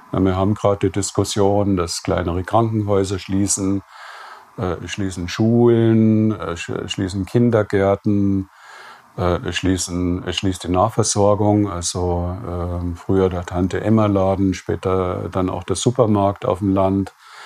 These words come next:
Äh, das heißt, das Land wird immer unattraktiver, äh, für, vor allem für junge Familien, die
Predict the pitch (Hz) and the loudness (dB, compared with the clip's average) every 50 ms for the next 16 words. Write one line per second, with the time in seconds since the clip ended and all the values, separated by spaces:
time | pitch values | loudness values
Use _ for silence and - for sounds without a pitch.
0 | - - - - - - - _ - 107 95 95 90 87 87 - - 90 90 92 | -18 -18 -20 -20 -20 -20 -20 _ -4 -2 0 0 0 -2 -4 -4 -2 0 0 0
1 | 95 - - 87 90 90 90 98 95 95 95 90 - 87 92 92 - 104 107 117 | 0 -2 -8 -8 -4 -2 -2 0 2 0 0 -2 -2 -4 -4 -4 -2 0 2 2
2 | 127 123 120 - 117 120 113 - - 120 120 117 - 123 117 120 120 120 120 120 | 2 0 0 0 -2 -2 -2 0 0 0 0 2 2 4 4 6 6 4 2 0
3 | - - 98 98 101 98 95 95 - - - 95 - - - - - 92 92 90 | -4 -6 -4 -2 0 0 0 -2 -4 -2 -4 -4 -4 -4 -6 -4 -4 -2 -2 -2
4 | 90 95 - 95 90 92 95 98 101 98 - - 92 87 92 104 117 123 123 120 | -4 -4 -2 -2 0 0 0 0 0 -2 -2 -2 -2 0 2 2 4 4 4 4
5 | 120 120 117 117 113 107 95 92 92 92 90 87 | 4 4 2 2 2 0 -2 -2 -2 -2 -2 -4